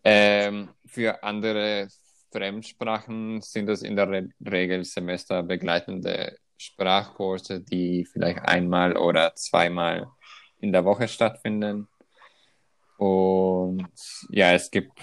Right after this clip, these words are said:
auch so ein, andere so interkulturelle Trainings oder zum Beispiel einige, äh, Her-, äh, ja, so Sprachkurse für Herkunftssprachen wie Türkisch,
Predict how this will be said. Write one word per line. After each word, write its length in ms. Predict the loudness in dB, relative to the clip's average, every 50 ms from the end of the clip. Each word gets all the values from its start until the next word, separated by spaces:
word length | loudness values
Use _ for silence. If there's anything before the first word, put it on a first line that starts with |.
| -20 -20 -20 _ _ _ _ _ _ _ _
auch 300 | -2 2 4 4 2 2
so 120 | -2 -4
ein, 180 | -4 -4 -4 -4
andere 360 | -6 -6 -6 -4 -6 -6 -6
so 140 | -6 -6 -6
interkulturelle 760 | -6 -6 -8 -10 -12 -10 -8 -6 -4 -2 -2 -2 -2 -4 -2
Trainings 880 | 2 2 2 4 2 0 0 0 0 -2 -2 -4 -6 -8 -10 -14 -14 -8
oder 640 | -2 0 2 4 4 4 4 4 2 0 -2 -4 -6 -10 -14 -20 -20 _ _ _ _ _ _ _ _ _ _ _ _ _ _ _ _ _ _ -20 -20 -20 -20 _ _ -18
zum 260 | -12 -6 -4 -2 0 2
Beispiel 380 | 2 2 2 2 0 0 0
einige, 680 | 0 0 0 -2 -4 -4 -2 -2 0 0 0 -2 -4 -4
äh, 380 | -4 -4 -2 -2 -4 -6 -8 -12 _ _ _ _ _ _ -20 -20 -20 _ -20 -20 -20 -20 -20 -20 -20 -20 -20 -20 _ _ _ _ _ _ _ -20 -20 -20 -20 -16
Her-, 360 | -14 -6 0 2 2 2 4
äh, 300 | 4 4 6 6 8 8
ja, 200 | 8 8 6 6
so 320 | 4 2 -2 -2 -2 -2 -2
Sprachkurse 1400 | -4 -6 -8 -4 0 2 4 4 2 0 -4 _ -10 -6 -4 -4 -4 -4 -6 -8 -8 -8 -6 -6 -6 -6 -8 -10 _ _ _
für 500 | -10 -8 -6 -4 -4 -4 -4 -6 -6 -8 -8 -6
Herkunftssprachen 1040 | -4 -4 -4 -4 -6 -8 -8 -8 -10 -8 -4 -2 -2 -2 -4 -6 -10 -10 -10 -8 -6
wie 160 | -4 -4 -6
Türkisch, 1080 | -6 -6 -4 -2 -2 -2 -2 -4 -4 -4 -4 -4 -4 -8 -10 -10 -10 -12 -12 -14 -16